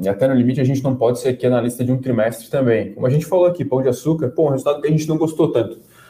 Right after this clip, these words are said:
Mas é um trimestre, né? Não vai, é, enfim, é... apagar, vamos assim dizer, a história operacional.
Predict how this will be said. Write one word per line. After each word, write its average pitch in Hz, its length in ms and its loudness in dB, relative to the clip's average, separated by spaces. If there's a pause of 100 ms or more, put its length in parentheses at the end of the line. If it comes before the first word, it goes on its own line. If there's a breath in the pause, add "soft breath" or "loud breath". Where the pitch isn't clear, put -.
(400 loud breath)
Mas 120 200 0
é 110 40 4
um 110 140 0
trimestre, 107 520 -2
né? 98 160 0
Não 95 140 -2
vai, 104 380 0 (340 loud breath)
é, 92 300 0
enfim, 98 680 -2
é... 78 640 -8 (880)
apagar, 107 460 0
vamos 104 220 0
assim 107 100 -2
dizer, 95 160 2
a 107 60 2
história 107 360 2
operacional. 98 800 -2